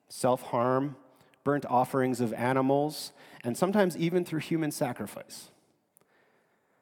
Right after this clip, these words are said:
And they thought that in doing so, that in worshiping Baal, that, that, that he would prosper them and provide fertility to their crops and animals.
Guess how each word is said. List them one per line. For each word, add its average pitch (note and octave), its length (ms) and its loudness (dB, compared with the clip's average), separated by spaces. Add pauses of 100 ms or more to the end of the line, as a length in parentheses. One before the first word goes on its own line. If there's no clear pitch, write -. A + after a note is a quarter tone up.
(440)
And D3 160 4
they D#3+ 80 4
thought G3 240 4
that G3+ 160 6
in E3 160 2
doing E3+ 440 4
so, G#2+ 500 -8
that A#2+ 100 -2
in A#2+ 140 -2
worshiping B2 420 -2
Baal, A#2+ 260 4
that, G#2+ 280 -4
that, A2+ 220 0
that A#2+ 100 0
he A#2 100 -2
would A#2 160 -4
prosper C3 500 0
them B2 320 0
and A2+ 160 -4
provide A2 440 -2 (200)
fertility C3 720 0
to - 140 -8
their G#2+ 120 -2
crops - 420 -6
and B2 80 -2
animals. G2 640 -6